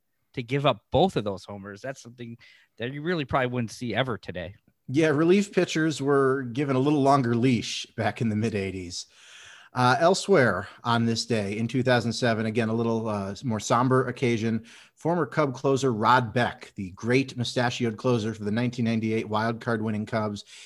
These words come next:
Speaker 2: He passed away on this day at age thirty-eight, a terrible thing, so young. He was only a Cub for nineteen ninety-eight and half of nineteen ninety-nine,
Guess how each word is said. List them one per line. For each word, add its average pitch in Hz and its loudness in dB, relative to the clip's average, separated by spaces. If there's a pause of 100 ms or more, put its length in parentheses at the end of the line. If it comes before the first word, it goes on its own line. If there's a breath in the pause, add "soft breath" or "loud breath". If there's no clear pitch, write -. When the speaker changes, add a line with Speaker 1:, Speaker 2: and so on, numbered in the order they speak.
(100)
Speaker 2:
He 151 -2
passed 151 0
away 131 4
on 123 6
this 120 -2
day 117 0
at 113 -4
age 113 -4
thirty-eight, 113 0
a 85 -16
terrible 139 0
thing, 110 -2
so 120 -2
young. 110 -2 (400 loud breath)
He 156 0
was 156 2
only 214 4
a 156 -2
Cub 151 0
for 127 -2
nineteen 131 0
ninety-eight 117 0
and 104 -8
half 127 -2
of 123 -6
nineteen 117 -2
ninety-nine, 110 -2